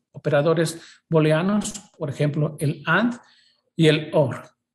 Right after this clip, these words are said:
así como establecer características de inclusión para limitar la búsqueda.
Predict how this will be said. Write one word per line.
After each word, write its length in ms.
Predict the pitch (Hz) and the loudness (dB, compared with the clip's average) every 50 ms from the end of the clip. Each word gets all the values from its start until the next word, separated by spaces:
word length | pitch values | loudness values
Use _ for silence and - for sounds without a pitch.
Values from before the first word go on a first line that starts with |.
| _ _ _ - - | _ _ _ -10 -6
así 180 | - 147 - 175 | -2 0 0 2
como 160 | 170 208 208 | 4 4 4
establecer 600 | 208 208 - 196 165 175 160 151 - 190 202 196 - | 4 4 2 2 2 2 2 2 4 2 2 2 4
características 840 | - 220 196 - - 180 156 170 180 175 - - - - 196 175 | 4 4 4 4 2 0 2 2 0 -2 -2 0 2 4 4 4
de 60 | 175 | 4
inclusión 580 | 160 151 - 156 143 127 - 190 196 226 247 240 | 2 0 0 -2 -2 -2 0 2 4 4 4 4
para 160 | 240 185 160 | 4 4 2
limitar 540 | 151 156 156 156 151 151 156 165 160 - - | 2 2 0 0 0 0 0 -2 -2 0 -2
la 80 | 147 | -4
búsqueda. 520 | 139 139 131 117 - - - 120 117 113 | -4 -4 -4 -6 -6 -6 -8 -8 -8 -8